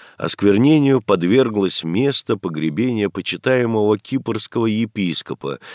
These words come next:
святителя Трифилия Левкопольского. Сарацины вошли в город Левкополь, современная Никосия, и в монастыре Богородицы Адигитрии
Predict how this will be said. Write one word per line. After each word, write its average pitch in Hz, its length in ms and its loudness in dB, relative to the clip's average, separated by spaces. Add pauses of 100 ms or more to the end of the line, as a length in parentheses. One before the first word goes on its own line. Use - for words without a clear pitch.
святителя 110 760 0
Трифилия 95 960 0 (380)
Левкопольского. - 1200 -2 (800)
Сарацины 117 880 2
вошли 90 480 0
в 80 140 -2
город 95 580 2
Левкополь, 92 800 -2 (380)
современная 95 680 0
Никосия, 90 840 -2 (420)
и 143 240 2
в 92 120 -6
монастыре 98 580 2
Богородицы 85 880 0
Адигитрии 73 840 -8